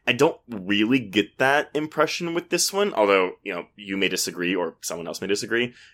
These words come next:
But yeah, it's a, it's a nice little blending of genres.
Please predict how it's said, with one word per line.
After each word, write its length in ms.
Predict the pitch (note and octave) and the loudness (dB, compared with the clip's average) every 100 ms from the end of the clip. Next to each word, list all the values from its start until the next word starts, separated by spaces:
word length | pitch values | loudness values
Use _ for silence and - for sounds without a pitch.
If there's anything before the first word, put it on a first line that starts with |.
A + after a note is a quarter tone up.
| _ | _
But 280 | C#3+ C#3 C#3 | 0 2 4
yeah, 240 | A#2+ G2+ - - | 4 2 0 -2
it's 160 | D3 | 2
a, 120 | D#3+ | 2
it's 100 | C#3 | 2
a 80 | D3+ | 2
nice 260 | D3+ D3+ D#3+ | 4 4 4
little 140 | D#3+ | 2
blending 760 | A#2 A2 A2+ A2+ G2+ F#2+ F2+ F2 | 2 2 2 4 4 2 0 0
of 460 | G2+ F#2 E2 - - A2 | 4 4 2 -6 -10 -6
genres. 640 | F2+ D#2+ G1+ G1+ - - | -4 -6 -8 -6 -4 -4